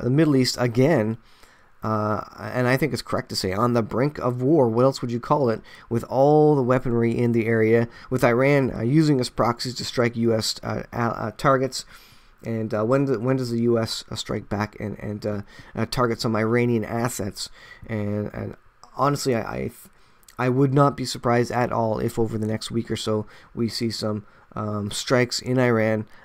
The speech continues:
uh, in retaliation, uh, for the, some of these, and especially if they hit and, and kill U S soldiers. Um, I mean, that would be it. Um, that, that would absolutely be crossing the red line. So, um, in terms of Bible prophecy, I think this happens prior to,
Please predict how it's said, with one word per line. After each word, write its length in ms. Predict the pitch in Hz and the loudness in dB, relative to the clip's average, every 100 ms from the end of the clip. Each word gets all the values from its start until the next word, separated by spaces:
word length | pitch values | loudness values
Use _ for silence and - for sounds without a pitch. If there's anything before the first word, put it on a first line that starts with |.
| - | -10
uh, 100 | 110 | -6
in 180 | 131 135 | 0 0
retaliation, 840 | 123 - 110 113 107 107 110 107 - - - | 0 0 0 0 0 -2 -4 -8 -10 -20 -12
uh, 160 | 107 104 | -8 -6
for 200 | 120 110 | -2 -4
the, 120 | 90 | -4
some 220 | - 113 | -4 -2
of 80 | 104 | -2
these, 240 | 110 101 | -4 -2
and 120 | 123 | 0
especially 460 | 139 - 147 147 123 | 2 4 2 4 2
if 100 | 123 | 2
they 120 | 113 | 2
hit 220 | 113 123 - | 2 0 -2
and, 160 | 113 - | -8 -6
and 200 | 110 107 | -8 -4
kill 200 | 131 110 | -2 0
U 220 | 107 110 | -2 -2
S 120 | 98 | -4
soldiers. 480 | 120 120 - 107 - - - - - | -4 -6 -6 -10 -12 -16 -18 -16 -12
Um, 320 | - 101 104 | -8 -8 -6
I 60 | 110 | -4
mean, 180 | 107 110 | -4 -2
that 120 | 107 | -2
would 140 | 107 | -4
be 200 | 110 110 | -2 0
it. 180 | 107 - - _ - - | 0 -2 -14 _ -20 -12
Um, 200 | 98 101 | -8 -2
that, 220 | 107 82 | -2 -2
that 160 | 110 92 | -6 -6
would 140 | 104 | -4
absolutely 440 | 113 120 - 123 113 | -2 -2 -4 -6 -6
be 100 | 104 | -6
crossing 440 | - 107 107 107 | -2 0 0 -4
the 60 | 101 | -4
red 160 | 104 | -4
line. 240 | 107 98 101 | -4 -8 -8
So, 240 | 104 101 - - - - - - | -8 -10 -14 -20 -20 -20 -20 -16
um, 220 | - 107 | -10 -6
in 80 | 120 | 0
terms 220 | 151 185 | 4 4
of 60 | 143 | 6
Bible 240 | 139 147 | 6 6
prophecy, 480 | 127 120 135 - 135 - - - - - - - - - - - - | 2 -2 -2 -4 -6 -8 -16 -16 -14 -16 -16 -18 -18 -20 -20 -20 -2
I 80 | 143 | 2
think 220 | 147 139 | 4 2
this 160 | - - | 0 0
happens 340 | 113 110 107 | 2 2 -2
prior 300 | - 113 110 113 | -2 0 0 0
to, 280 | 117 113 | -2 -4